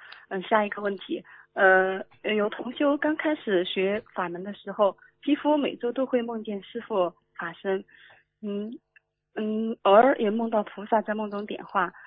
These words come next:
但是近几年基本就没有什么梦了，这是什么原因呢？是不是修行当中出现了偏差？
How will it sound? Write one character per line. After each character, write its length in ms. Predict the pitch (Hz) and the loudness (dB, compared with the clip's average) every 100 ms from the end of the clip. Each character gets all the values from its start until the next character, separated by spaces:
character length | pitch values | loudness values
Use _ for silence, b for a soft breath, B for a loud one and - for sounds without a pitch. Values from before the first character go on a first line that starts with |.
| B - | B -2
但 120 | 302 | -2
是 140 | 302 | -2
近 260 | 262 302 247 | -2 0 0
几 140 | 190 | -2
年 320 | 185 180 185 | -2 0 -2
基 160 | - 359 | -6 -8
本 180 | 311 240 | -6 -6
就 140 | 214 | -6
没 140 | 190 196 | -4 -4
有 120 | 196 | -6
什 140 | - | -10
么 140 | 175 185 | -10 -6
梦 260 | 208 196 | -6 -4
了， 140 | 170 - b b | -6 -10 b b
这 80 | - 277 | -8 -4
是 100 | 254 | -4
什 120 | 196 | -4
么 120 | 196 | -4
原 240 | 202 185 | -4 -4
因 140 | 202 208 | -6 -8
呢？ 80 | 202 | -10
是 180 | - - | -14 -18
不 60 | |
是 160 | - 220 - | -12 -10 -10
修 100 | 254 | -12
行 240 | - 196 196 | -12 -14 -10
当 160 | 214 | -10
中 180 | 220 214 | -10 -12
出 180 | 214 240 | -12 -14
现 180 | 247 220 | -12 -12
了 100 | 190 | -12
偏 340 | - - 208 | -18 -18 -16
差？ 340 | 214 - 202 | -12 -8 -8